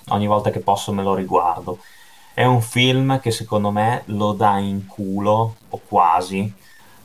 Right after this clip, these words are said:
a tutti i cinecomic che sono, eh, che abbiamo avuto modo di vedere, tutti i film dell'M C U, della D C Comics, eccetera, eccetera.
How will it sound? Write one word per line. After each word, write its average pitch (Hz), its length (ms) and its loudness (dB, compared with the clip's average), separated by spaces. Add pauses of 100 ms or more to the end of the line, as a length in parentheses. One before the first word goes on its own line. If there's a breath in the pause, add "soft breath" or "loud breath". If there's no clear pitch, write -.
(120)
a 101 220 0
tutti 113 300 -6
i 107 60 -6
cinecomic 98 840 -2
che 101 140 -12
sono, 87 720 -4 (160)
eh, 80 720 -10
che - 80 -8
abbiamo 87 220 0
avuto 87 240 -6
modo 87 220 -2
di 85 80 -8
vedere, 85 520 -4
tutti 90 220 -10
i - 20 -8
film 90 220 -8
dell'M 90 460 -4
C - 260 -6
U, 95 180 -2
della 90 220 0
D 95 160 -8
C - 240 -12
Comics, 90 580 0
eccetera, 90 600 -4
eccetera. 85 520 -6